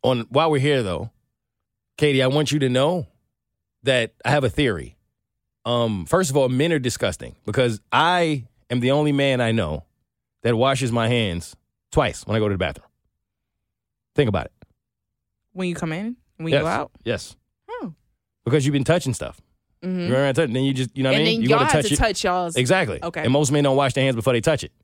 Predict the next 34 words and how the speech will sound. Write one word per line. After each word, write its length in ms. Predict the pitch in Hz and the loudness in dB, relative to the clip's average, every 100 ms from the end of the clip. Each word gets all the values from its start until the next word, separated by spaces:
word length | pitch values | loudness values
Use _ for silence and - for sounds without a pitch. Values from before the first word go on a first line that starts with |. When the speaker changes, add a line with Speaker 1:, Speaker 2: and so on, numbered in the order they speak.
| _ | _
Speaker 1:
You 80 | 113 | -2
see 60 | |
what 40 | 120 | 0
I'm 40 | |
saying? 140 | 117 127 | 2 2
They 80 | |
only 140 | 131 120 | 2 2
do 120 | 117 | 2
it 60 | 123 | 2
after. 320 | 151 - - _ | 2 -2 -8 _
Speaker 2:
Mm-hmm. 120 | 156 160 170 | -14 -12 -12
Speaker 1:
And 60 | - _ _ | -14 _ _
then 160 | 123 120 | -2 0
the 40 | |
second 260 | - 190 165 | 2 2 2
theory 280 | 123 110 107 | 2 2 0
is 120 | 107 | 0
I've 120 | 113 | 0
noticed 340 | 127 165 135 127 | 2 2 0 0
that 120 | 117 | 0
when 120 | 117 | 2
men 180 | 147 165 | 2 2
use 120 | 147 | 0
the 60 | 123 | 0
bathroom, 420 | 147 156 120 113 | 2 2 0 0
they 100 | 120 | 0
go 180 | 120 131 | 2 2
in 100 | 139 | 2
there, 100 | 135 | 0
boop, 120 | - | 0
boop, 160 | - 214 | 0 0
and 80 | 143 | 0
they 60 | 127 | 2
gone. 280 | 180 101 | 2 0